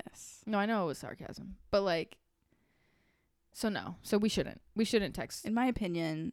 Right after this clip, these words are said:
Speaker 1: you shouldn't.
Speaker 2: No, you shouldn't text your ex.
Speaker 1: No.
Speaker 2: I, I think I agree. I don't think you should text your ex.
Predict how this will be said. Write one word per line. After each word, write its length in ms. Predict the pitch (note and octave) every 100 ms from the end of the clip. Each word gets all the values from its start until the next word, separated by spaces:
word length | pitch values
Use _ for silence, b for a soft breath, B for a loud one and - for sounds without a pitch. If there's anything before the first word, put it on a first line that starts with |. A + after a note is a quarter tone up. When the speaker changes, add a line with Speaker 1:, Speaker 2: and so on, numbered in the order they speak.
| _
Speaker 1:
you 100 | -
shouldn't. 440 | F3+ - - - G#3
Speaker 2:
No, 280 | G3+ E3+ C3+
you 100 | F#3+
shouldn't 200 | F#3+ G3
text 180 | F#3+ -
your 80 | E3
ex. 200 | E3+ - -
Speaker 1:
No. 60 | A#3
Speaker 2:
I, 280 | A#3+ B3 -
I 120 | A3 A#3
think 200 | A#3+ A#3
I 80 |
agree. 480 | G#3 F#3 F#3 F#3+ G3+ -
I 80 | F3
don't 140 | F3+ F#3
think 160 | F#3+
you 80 | F3
should 180 | - E3+
text 220 | E3 -
your 100 | E3+
ex. 240 | E3 -